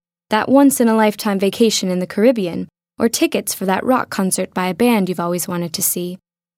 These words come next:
where should you put your money? Well, for most people who are just starting to save, the best place is probably a bank account that pays interest.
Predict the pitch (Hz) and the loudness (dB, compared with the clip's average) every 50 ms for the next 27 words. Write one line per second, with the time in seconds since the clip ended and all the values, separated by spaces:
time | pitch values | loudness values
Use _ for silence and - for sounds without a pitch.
0 | _ _ - 240 277 302 294 - - 330 294 311 302 - 233 - - 220 220 240 | _ _ 4 4 4 4 4 2 0 2 2 2 2 2 0 0 2 4 4 6
1 | 247 240 190 170 175 175 - _ _ _ _ _ _ _ _ _ _ - 240 226 | 6 4 2 0 -4 -8 -14 _ _ _ _ _ _ _ _ _ _ -2 0 2
2 | 240 240 240 240 233 - _ _ _ _ _ _ _ - - - 254 269 294 339 | 4 4 4 2 0 -4 _ _ _ _ _ _ _ -6 2 6 6 8 8 6
3 | 359 349 - - 214 196 196 196 190 190 190 185 185 180 - 247 208 - - - | 4 0 -2 0 -2 -2 0 0 -2 0 0 0 0 0 0 0 0 0 -2 -2
4 | 190 185 180 180 165 - 208 - - 214 196 180 175 180 175 - _ _ _ _ | -2 -2 -2 -4 -6 -6 -4 -2 -2 -2 -2 -2 -4 -6 -8 -12 _ _ _ _
5 | _ _ - - 196 180 208 220 262 - - - - 254 226 220 214 - - - | _ _ -6 -4 -2 2 2 2 2 0 -4 -4 0 2 2 2 2 0 -2 -4
6 | - 202 - - - - - 285 294 262 220 - 196 190 185 190 185 240 262 262 | -4 -4 -4 -6 -6 -2 0 2 2 2 2 2 2 2 2 2 2 4 2 2
7 | 254 - - - 185 175 175 170 - - - - 214 196 190 - 214 214 - - | 2 0 -6 -6 -6 -6 -6 -8 -10 -8 -2 0 0 0 2 2 0 0 0 -2
8 | 196 196 - - - - | -8 -6 -6 -8 -8 -8